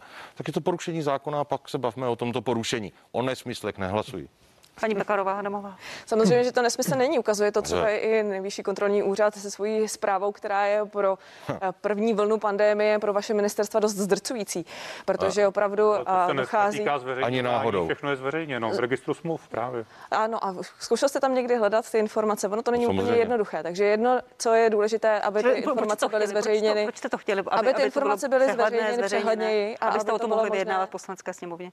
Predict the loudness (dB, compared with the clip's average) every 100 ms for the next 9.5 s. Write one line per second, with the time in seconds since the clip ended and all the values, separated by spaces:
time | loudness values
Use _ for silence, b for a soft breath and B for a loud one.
0 | _ -2 -2 -2 -2 0 0 0 0 -2
1 | 0 0 2 4 4 2 0 -2 -4 -2
2 | 0 0 2 2 0 -2 -4 -2 -2 -6
3 | -6 -4 2 2 2 0 2 0 2 2
4 | 2 2 2 2 2 2 -4 0 0 4
5 | 4 4 2 0 0 0 0 -2 -2 -4
6 | -4 -8 B B B 0 0 -2 -4 -4
7 | 0 2 2 0 0 -2 2 4 6 4
8 | 2 0 0 -4 -4 -2 -2 0 0 -2
9 | 2 4 4 2 -2